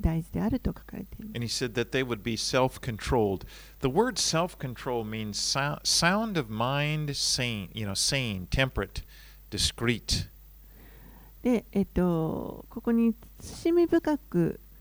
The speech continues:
Speaker 1: ありなさいとありますけれども、この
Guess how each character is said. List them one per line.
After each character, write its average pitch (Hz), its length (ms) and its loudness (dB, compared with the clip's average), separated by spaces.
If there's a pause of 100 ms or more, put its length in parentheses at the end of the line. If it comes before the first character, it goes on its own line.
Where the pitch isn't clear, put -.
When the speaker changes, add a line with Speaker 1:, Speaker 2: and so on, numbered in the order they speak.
(640)
Speaker 1:
あ 190 80 0
り 180 100 2
な 180 160 2
さ 180 140 -2
い 175 80 2
と - 280 -6 (100)
あ - 80 2
り 160 100 2
ま 170 140 4
す - 80 0
け 165 100 0
れ 160 120 2
ど 165 100 2
も、 208 300 4
こ 254 120 2
の 277 320 4